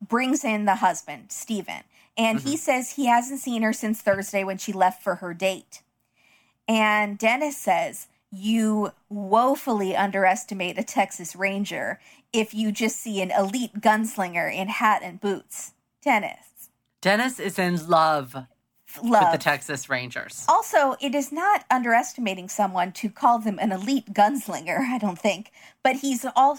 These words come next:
Speaker 1: he's saying he's not just an elite gunslinger. He's also been trained in how to read people and interrogate people.
Speaker 2: Mm-hmm.
Speaker 1: So Stephen, to this Texas Ranger,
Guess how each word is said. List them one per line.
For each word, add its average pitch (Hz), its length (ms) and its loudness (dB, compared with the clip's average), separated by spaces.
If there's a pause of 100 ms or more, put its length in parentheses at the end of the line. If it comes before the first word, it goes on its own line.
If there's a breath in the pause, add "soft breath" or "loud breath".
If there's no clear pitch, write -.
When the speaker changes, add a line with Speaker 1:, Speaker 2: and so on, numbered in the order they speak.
Speaker 1:
he's 262 180 -4
saying 269 300 0
he's 233 260 -4
not 240 240 0
just 262 420 0
an 196 120 -8
elite 185 420 -8
gunslinger. 175 640 -2 (260 loud breath)
He's 220 300 -4
also 220 440 4
been 202 260 -4
trained 202 540 -4
in 196 140 -8
how 190 200 2
to 170 100 -12
read 208 420 -6
people 175 640 0
and 170 160 -4
interrogate 175 680 -4
people. - 500 -8 (240)
Speaker 2:
Mm-hmm. 120 460 -8 (460)
Speaker 1:
So 214 280 0
Stephen, 214 1120 -6 (100)
to 247 400 0
this 220 300 -2
Texas 214 460 -4
Ranger, 202 520 -4